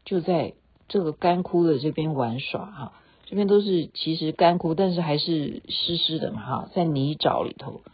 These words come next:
这个湖底呢，他就在那边玩，因为其实还会有一些残留的这些生存的哈，鱼啊、虾呀，他就在这边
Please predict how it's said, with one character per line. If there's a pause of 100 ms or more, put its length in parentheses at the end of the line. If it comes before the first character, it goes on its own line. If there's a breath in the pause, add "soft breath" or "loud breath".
(460 soft breath)
这
个
湖
底
呢， (520)
他
就
在
那
边
玩， (400)
因
为
其
实 (200)
还
会
有
一
些
残
留
的
这
些 (320 soft breath)
生
存
的
哈，
鱼
啊、
虾
呀， (360 loud breath)
他
就
在
这
边